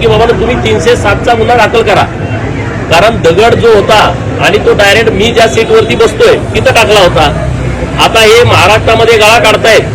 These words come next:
की आमदारांच्या बाबतीमध्ये काय भूमिका घ्या. अरे मी पण होतो ना विधान परिषदेचा सदस्य आणि माझ्या गाडीवरती भला मोठा दगड टाकला तर याचं तीनशे सातचं कलम दाखल होणं आवश्यक होतं.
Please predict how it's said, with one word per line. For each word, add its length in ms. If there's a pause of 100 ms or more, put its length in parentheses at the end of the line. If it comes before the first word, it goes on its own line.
(260)
की 200
आमदारांच्या 640
बाबतीमध्ये 540
काय 200
भूमिका 340
घ्या. 200
अरे 120
मी 160
पण 160
होतो 200
ना 80
विधान 300
परिषदेचा 580
सदस्य 280 (680)
आणि 200
माझ्या 440
गाडीवरती 560
भला 260
मोठा 260
दगड 320
टाकला 400 (460)
तर 100
याचं 260
तीनशे 340
सातचं 420
कलम 240
दाखल 300
होणं 140
आवश्यक 280
होतं. 340